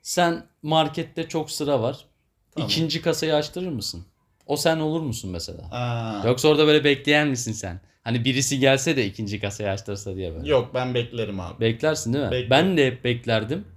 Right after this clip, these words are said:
Speaker 1: Geçen
Speaker 2: Bunun altında farklı sebepler yatıyor ama ya.
Speaker 1: geçen açtırdım abi ikinci kasayı.
Speaker 2: Aa,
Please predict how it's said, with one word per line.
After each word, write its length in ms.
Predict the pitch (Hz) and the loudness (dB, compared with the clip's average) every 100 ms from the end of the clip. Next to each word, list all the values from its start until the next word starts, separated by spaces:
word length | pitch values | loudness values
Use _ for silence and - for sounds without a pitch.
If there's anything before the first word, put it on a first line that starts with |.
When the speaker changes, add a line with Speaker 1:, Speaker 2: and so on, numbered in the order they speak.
| - | -6
Speaker 1:
Geçen 460 | 123 123 147 175 - - - - | -4 0 0 -2 -10 -20 -20 -10
Speaker 2:
Bunun 180 | 196 | -4
altında 400 | 202 190 190 202 | 0 0 0 -4
farklı 320 | 208 196 190 190 | 0 0 0 -4
sebepler 500 | 190 185 185 180 175 | -4 -4 -2 -2 0
yatıyor 380 | 127 123 107 | -2 -4 -10
ama 120 | 95 92 | -6 2
ya. 60 | |
Speaker 1:
geçen 320 | 135 139 160 | 4 4 4
açtırdım 500 | 156 151 - 165 175 | 4 2 -2 -2 0
abi 220 | 160 117 110 | 0 0 -2
ikinci 300 | - 101 - | -4 -6 -6
kasayı. 360 | 104 104 120 - - - | -8 -6 -6 -8 -16 -6
Speaker 2:
Aa, 300 | 175 180 139 | 2 4 4